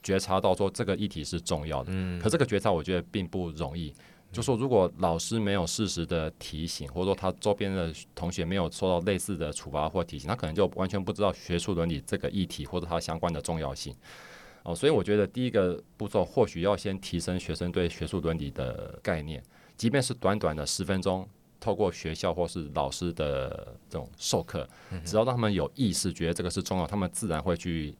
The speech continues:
Speaker 1: 透过自主学习或是透过询问的方式去强化他们的概念这样。好，所以第一个是要，我觉得是要提升他们这种觉察到这个问题重要这样的一个概念这样。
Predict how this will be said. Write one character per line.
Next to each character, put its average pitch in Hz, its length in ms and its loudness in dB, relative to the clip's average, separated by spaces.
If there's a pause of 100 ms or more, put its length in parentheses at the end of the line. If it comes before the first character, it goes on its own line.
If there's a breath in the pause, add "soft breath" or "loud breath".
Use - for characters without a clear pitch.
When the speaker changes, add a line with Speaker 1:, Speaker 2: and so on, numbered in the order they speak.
(120)
Speaker 1:
透 107 100 -2
过 98 140 6
自 110 120 -2
主 82 160 -4
学 82 160 -4
习 78 140 -6
或 90 140 0
是 87 100 -2
透 - 160 -2
过 87 140 4
询 80 200 -4
问 87 140 0
的 82 100 0
方 80 260 0
式 80 220 -4
去 78 360 -4
强 - 260 -4
化 95 80 4
他 82 80 -2
们 82 120 -2
的 73 100 -4
概 76 160 0
念 69 180 -6
这 69 80 -6
样。 67 100 -8 (400 loud breath)
好， - 140 -10
所 104 160 0
以 - 20 0
第 135 120 -2
一 127 40 2
个 104 80 4
是 101 120 -2
要， 92 180 4
我 78 140 0
觉 98 100 -2
得 98 60 2
是 101 140 -2
要 92 120 4
提 - 140 -8
升 90 100 0
他 90 80 0
们 80 240 -2 (260)
这 - 80 0
种 73 180 0 (100)
觉 87 180 2
察 92 180 0
到 90 140 4
这 87 140 0
个 80 60 2
问 85 140 2
题 76 200 -8
重 82 240 0
要 73 120 2
这 90 120 -2
样 73 100 0
的 71 160 -6
一 76 60 -8
个 69 280 -4 (160)
概 78 160 0
念 73 220 -8
这 - 80 -10
样。 - 100 -10